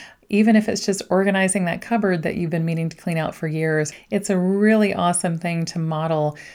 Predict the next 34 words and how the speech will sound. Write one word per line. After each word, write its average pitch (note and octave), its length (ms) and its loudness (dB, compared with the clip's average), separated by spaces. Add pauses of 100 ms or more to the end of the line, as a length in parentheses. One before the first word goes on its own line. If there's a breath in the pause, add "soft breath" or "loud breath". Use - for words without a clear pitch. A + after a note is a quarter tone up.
(160 loud breath)
the - 80 -4
completion F#3 560 -2
of D#3+ 100 -4
a D#3+ 60 -6
task D#3+ 380 -6
from D#3+ 200 -6
start D3+ 280 -4
to E3+ 100 -8
finish D#3 400 -6
for D3+ 100 -6
your D3+ 220 -4
kids. - 460 -6 (1120 loud breath)
It's A3+ 240 2
you A#3 420 6
finally A#3 520 2
pursuing A3 480 2
your G3+ 120 0
passion G#3 480 -2
project E3+ 440 0
of E3 140 -2
gardening E3+ 500 0
by D3+ 180 -2
planting F3+ 380 0
the F3 80 -2
seeds F3 480 -2
that E3+ 100 -2
have, D#3+ 180 -4 (100)
that - 240 -2
have F3+ 140 -6
been F3 180 -2
sitting F3+ 260 -2
in E3+ 80 -4
the E3 80 -4
drawer. D#3 580 -4